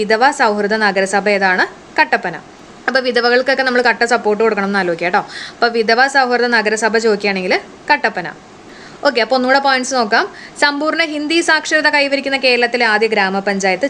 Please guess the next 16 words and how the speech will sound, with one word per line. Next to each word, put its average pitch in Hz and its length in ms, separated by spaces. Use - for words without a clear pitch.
ചേളന്നൂരാണ്. 185 680
കേരളത്തിലെ 277 440
ആദ്യ 254 300
ശിശു 262 260
സൗഹൃദ 254 380
പോക്സോ 214 340
കോടതി 220 280
നിലവിൽ 202 280
വന്നിട്ടുള്ള 190 340
കൊച്ചി. 226 280
ഇന്ത്യയിലെ 285 320
ഏറ്റവും 320 320
വലിയ 294 180
കുടുംബാരോഗ്യ 233 600
കേന്ദ്രം 185 340
ഏതാണ്? 214 240